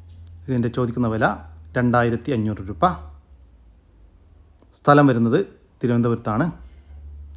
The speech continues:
ഈ കോഴിക്ക് ഡെലിവറി ചാർജിൽ all കേരള ഡെലിവറി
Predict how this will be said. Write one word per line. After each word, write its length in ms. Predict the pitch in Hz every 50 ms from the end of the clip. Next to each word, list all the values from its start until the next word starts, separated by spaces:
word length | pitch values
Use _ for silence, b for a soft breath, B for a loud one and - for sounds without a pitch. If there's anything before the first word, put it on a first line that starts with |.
| - - - - - - 135
ഈ 60 | 131 123 123
കോഴിക്ക് 320 | 117 117 113 - 165 196 - - - - - - - - - - - 147
ഡെലിവറി 240 | 131 127 123 117 - 120
ചാർജിൽ 360 | 110 107 101 - 131 165 - - - - 123
all 120 | 117 104 - -
കേരള 240 | 113 101 104 117 147 - - - - - - - - - - - -
ഡെലിവറി 260 | 127 117 113 110 113